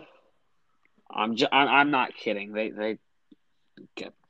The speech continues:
They were one of the best teams at forcing fumbles, interceptions. How many interceptions did they get? Let me read. Oh, the, the least amount of interceptions in the league was the Houston Texans with a whopping three.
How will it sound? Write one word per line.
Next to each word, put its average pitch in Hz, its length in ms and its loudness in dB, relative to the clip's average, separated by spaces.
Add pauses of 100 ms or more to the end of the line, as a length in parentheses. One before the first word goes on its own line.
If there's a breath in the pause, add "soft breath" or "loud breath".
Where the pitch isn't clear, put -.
(280)
They 147 100 6
were 156 120 8
one 135 200 4
of 113 60 2
the 107 60 2
best 98 320 -4
teams 98 260 -10
at - 120 -6
forcing 104 380 -6
fumbles, 101 720 -8
interceptions. 107 920 -2
How - 60 -20 (680)
many 127 160 -4
interceptions 123 320 -4
did 117 100 -8
they 113 120 -2
get? 123 220 -4
Let 107 80 -12
me 104 120 -12
read. 101 220 -10 (440 soft breath)
Oh, 127 80 6
the, 110 120 2
the 82 80 -2
least 123 680 2 (520)
amount 113 220 -2
of 101 140 -6
interceptions 101 500 -4
in 101 100 -4
the 104 60 -8
league 104 260 -2
was - 240 -4
the - 80 -8
Houston 110 380 0
Texans 101 460 -4
with 98 300 -6
a 95 100 -8
whopping 101 600 -2 (280)
three. 87 360 -10